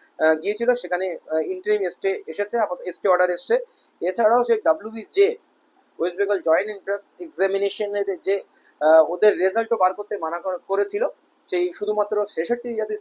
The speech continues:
সেভেন পার্সেন্ট, সেটা নিয়ে নতুন মামলার একটা গল্প আপনাদেরকে দুই তিন দিন আগে আমি দিয়েছি, সেই মামলাটাও স্টে ছিল। সমগ্র মামলা একসঙ্গে কিন্তু ট্যাগ হয়ে যাবে। এই সু-, যে মামলাটি নতুন হয়েছে, সেটাও কিন্তু ওবিসি মামলা একত্রিত ট্যাগ হয়ে কিন্তু,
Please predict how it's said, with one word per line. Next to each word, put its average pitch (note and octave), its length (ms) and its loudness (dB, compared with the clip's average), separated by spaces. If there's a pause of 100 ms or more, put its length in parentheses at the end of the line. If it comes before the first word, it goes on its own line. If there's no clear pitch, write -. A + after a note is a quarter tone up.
সেভেন A3+ 220 2
পার্সেন্ট, G#3+ 480 -6
সেটা F#3+ 220 -4
নিয়ে G#3+ 160 -2
নতুন G3 300 -6
মামলার G3+ 300 0
একটা F#3+ 200 0
গল্প E3+ 280 2
আপনাদেরকে G3 500 0
দুই E3+ 180 -8
তিন F#3 100 -6
দিন G3 120 -2
আগে F#3+ 140 2
আমি F#3+ 200 -4
দিয়েছি, G3 340 0 (420)
সেই G#3+ 220 2
মামলাটাও A3+ 440 2 (420)
স্টে - 240 -2
ছিল। G#3+ 200 0 (320)
সমগ্র A#3+ 480 2
মামলা G3 320 4
একসঙ্গে - 460 -2
কিন্তু G4+ 380 -2 (380)
ট্যাগ G3 240 6
হয়ে G#3+ 220 2
যাবে। G3+ 240 0 (100)
এই G3+ 120 2 (120)
সু-, F#3 180 -2 (140)
যে A3 120 4
মামলাটি B3 360 2
নতুন A3 440 -4
হয়েছে, F#3 300 0
সেটাও A#3 300 0
কিন্তু A#3 280 -6 (420)
ওবিসি G3 260 -4
মামলা G#3 240 4
একত্রিত G3+ 380 -2 (100)
ট্যাগ F3 220 4
হয়ে G#3+ 140 2
কিন্তু, G3+ 360 2